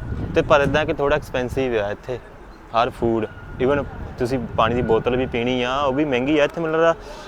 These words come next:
ਪਾਣੀ ਦੀ ਬੋਤਲ ਹੀ ਦੋ ਪਾਉਂਡ ਤੱਕ ਜਾਂਦੀ ਆ, ਹੈ ਨਾ। ਹੁਣ ਤਾਂ ਆਪਾਂ ਇੰਡੀਆ ਹਿਸਾਬ ਨਾਲ ਦੇਖੋ, ਹੁੰਦਾ ਦੋ ਢਾਈ ਸੌ ਦੀ ਪਾਣੀ ਦੀ ਬੋਤਲ ਹੀ ਬੰਦਾ ਪੀਊਗਾ। ਇਸ ਕਰਕੇ ਥੋੜ੍ਹੀ ਇਹ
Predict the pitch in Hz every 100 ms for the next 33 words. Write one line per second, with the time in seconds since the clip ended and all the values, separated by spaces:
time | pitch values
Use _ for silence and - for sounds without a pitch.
0 | - 131 127 156 139 135 160 156 147 147
1 | 143 139 139 139 117 104 107 104 - 117
2 | 127 - - - - 147 143 143 135 160
3 | 165 151 143 143 139 147 143 139 143 147
4 | 143 135 139 135 135 131 135 135 131 139
5 | 156 151 143 135 139 143 143 135 131 -
6 | 147 143 156 151 170